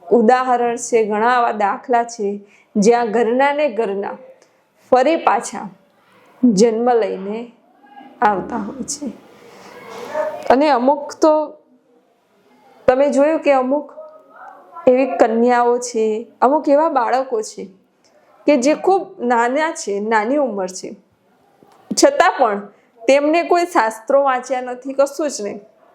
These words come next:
તો પણ તેમને બધા શાસ્ત્રોના શ્લોકો આવડે, ભાષાંતર આવડે, સંસ્કૃત આવડે,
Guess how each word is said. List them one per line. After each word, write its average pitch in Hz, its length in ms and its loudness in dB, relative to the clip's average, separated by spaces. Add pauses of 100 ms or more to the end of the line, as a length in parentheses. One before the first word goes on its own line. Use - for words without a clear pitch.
(840)
તો 311 120 4
પણ 330 280 0
તેમને 208 320 -2
બધા 226 280 0
શાસ્ત્રોના 240 680 -2
શ્લોકો 214 420 -4
આવડે, 214 460 -2
ભાષાંતર 208 680 -4
આવડે, 208 380 -2
સંસ્કૃત 202 640 0
આવડે, 208 520 -2